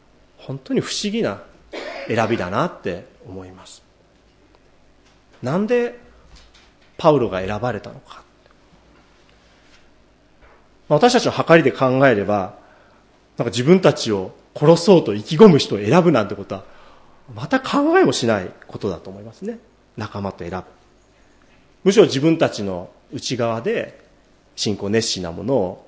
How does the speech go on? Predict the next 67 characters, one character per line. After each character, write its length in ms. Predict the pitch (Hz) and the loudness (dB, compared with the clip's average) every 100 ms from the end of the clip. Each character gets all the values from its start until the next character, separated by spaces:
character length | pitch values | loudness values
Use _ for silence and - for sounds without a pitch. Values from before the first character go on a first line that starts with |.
| _ | _
選 240 | - 104 117 | -6 -2 -2
ん 40 | |
で 60 | 90 | -4
い 40 | |
っ 20 | |
た 120 | - 85 | -10 -14
方 60 | |
が 80 | 87 | -10
い 120 | 120 | -6
い 40 | 135 | -6
よ 100 | 92 | -6
う 40 | |
に 80 | 92 | -10
思 80 | 92 | -20
う。 1700 | 90 _ _ _ _ _ _ _ _ _ _ _ _ _ _ _ - | -20 _ _ _ _ _ _ _ _ _ _ _ _ _ _ _ -6
で、 60 | 202 | 2
今 120 | 277 | 6
日 80 | 185 | 6
の 40 | |
箇 140 | 180 165 | 6 2
所 60 | |
で 100 | 117 | 0
も、 340 | 98 95 87 - _ _ _ _ _ | -6 -8 -10 -14 _ _ _ _ _
パ 120 | - | 6
ウ 120 | 196 151 | 6 6
ロ 100 | 113 | 2
が 460 | 143 110 101 - - _ _ _ | 2 0 -2 -14 -20 _ _ _
選 220 | - 147 165 | -2 2 4
ば 100 | 180 | 4
れ 80 | 151 | 2
た 100 | 98 | -4
理 220 | 104 98 | -8 -6
由、 240 | 110 127 - _ _ _ _ _ | -6 -6 -14 _ _ _ _ _
明 220 | 123 131 | 0 0
確 200 | 147 147 | 0 -2
な 120 | 151 131 | -2 -2
理 180 | 117 | -4
由 100 | 127 | -4
っ 40 | 151 | -6
て 160 | - | -8
い 40 | 95 | -12
う 40 | |
の 80 | 90 | -12
は 60 | 87 _ _ _ _ | -16 _ _ _ _
特 140 | 226 170 | -6 -6
に 60 | |
書 120 | - | -8
か 160 | 101 - | -4 -2
れ 80 | 127 | -4
て 120 | - | -6
な 120 | 104 | -8
い 60 | 107 | -8
わ 80 | - | -10
け 80 | 214 | -20
で 60 | - | -20
す 100 | - | -20
よ 80 | |
ね。 140 | 175 - _ _ _ _ _ _ _ _ _ _ _ _ - _ _ _ _ - | -20 -20 _ _ _ _ _ _ _ _ _ _ _ _ -20 _ _ _ _ -4
た 140 | 262 | 2
だ、 320 | 220 120 104 - - _ _ _ _ _ | 4 4 -2 -14 -20 _ _ _ _ _
語 200 | - 127 | -14 -6
ら 100 | 113 | -6
れ 80 | 107 | -6
た 120 | 104 | -8
こ 100 | - | -14
と 140 | 101 117 | -12 -8
は、 240 | 196 | -8